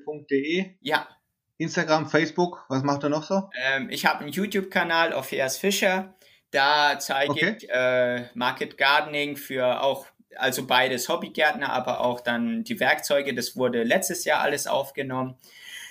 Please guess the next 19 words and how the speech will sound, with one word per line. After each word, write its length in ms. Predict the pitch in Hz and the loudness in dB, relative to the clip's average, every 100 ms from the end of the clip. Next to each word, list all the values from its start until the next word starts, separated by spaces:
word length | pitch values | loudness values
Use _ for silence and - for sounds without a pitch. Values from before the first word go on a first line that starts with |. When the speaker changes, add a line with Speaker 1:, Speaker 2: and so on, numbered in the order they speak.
| - _ - | -20 _ -2
Speaker 2:
Und 480 | 120 123 127 127 - | 2 4 4 0 2
dann 300 | 117 127 139 | 2 2 2
haben 180 | 143 143 | 2 2
wir 100 | 139 | 2
noch 220 | 143 - | 2 0
eine, 360 | 135 127 123 120 - - - - | 2 4 4 2 -2 -8 -12 0
äh, 300 | 120 117 131 | 2 4 4
Webseite 920 | 151 - 139 135 139 - 131 127 120 | 0 0 2 2 2 -2 0 0 0
market 580 | 107 127 165 - 131 - | 0 0 0 -2 -4 0
garden 420 | 123 131 139 131 131 120 110 - - - | 2 2 0 -4 -4 -4 -6 -10 -18 0
weierhof 600 | 117 135 151 139 139 - | 2 4 2 0 -4 -6
punkt 280 | 127 123 131 | -6 -6 -4
de, 440 | 120 156 202 208 | -2 2 2 0
wo 160 | 147 135 | -4 -4
wir 140 | 135 | -2
dann 240 | 127 120 117 | 0 0 2
Gartenführungen 800 | 143 - 120 - 160 139 143 | 2 2 -4 -4 0 0 -2
Speaker 1:
Mhm. 60 | 139 | -4
Speaker 2:
anbieten, 840 | - 139 131 139 131 - 135 131 | -4 -4 -8 -16 -16 -14 -14 -14